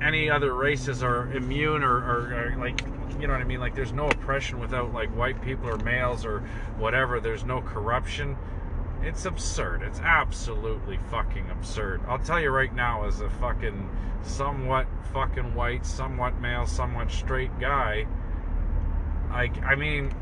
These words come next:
even if every single fucking powerful person on the planet fits all that criteria, <sighs> it's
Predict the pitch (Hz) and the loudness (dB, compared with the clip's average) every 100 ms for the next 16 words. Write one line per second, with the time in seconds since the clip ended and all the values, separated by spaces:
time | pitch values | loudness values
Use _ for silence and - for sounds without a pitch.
0 | - - 175 180 170 - 160 160 160 - | -2 -2 0 2 2 2 2 2 2 0
1 | 165 156 139 - 156 147 123 - 151 139 | 0 0 0 2 2 2 0 4 4 4
2 | 139 127 143 135 143 123 107 143 147 139 | -2 0 2 2 -2 -2 -2 2 2 2
3 | 123 - 123 143 - 143 135 131 120 143 | -2 -4 0 2 2 6 8 8 4 2
4 | 127 - - 147 139 104 95 - - - | 2 2 2 4 6 4 0 -2 -2 -2
5 | - - - - - - - - - - | -2 -2 -2 -2 -2 0 0 0 -2 -2
6 | - - - 135 - - | 0 0 2 2 2 0